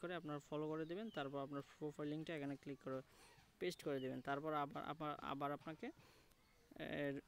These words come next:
তাদের Twitter-এর রি-, এ, পিন পোস্টে ক্লিক করে আপনার রিটুইট করতে হবে। রিটুইট করে তাই সেই রিটুইটের লিঙ্কটা এখানে পেস্ট করে দেবেন। পেস্ট করে দিলে আপনাদের এটা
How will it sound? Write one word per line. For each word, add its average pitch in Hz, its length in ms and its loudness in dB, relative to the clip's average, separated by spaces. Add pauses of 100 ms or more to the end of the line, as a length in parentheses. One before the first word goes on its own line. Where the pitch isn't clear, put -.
(180)
তাদের 147 280 4
Twitter-এর 160 640 2 (200)
রি-, 160 260 4
এ, 147 220 2 (140)
পিন 175 180 2
পোস্টে 180 560 2
ক্লিক 160 240 2
করে 170 200 4
আপনার 143 280 4
রিটুইট 156 360 0
করতে 170 240 -2
হবে। 185 160 0
রিটুইট 165 360 -2
করে 175 300 2
তাই 139 240 2
সেই 156 520 0
রিটুইটের 165 640 2
লিঙ্কটা 160 380 2
এখানে 143 360 0
পেস্ট 139 240 -2
করে 131 160 2
দেবেন। 127 260 -2
পেস্ট 156 280 -4
করে 165 160 2
দিলে 185 260 -2
আপনাদের 147 340 -2
এটা 170 180 -4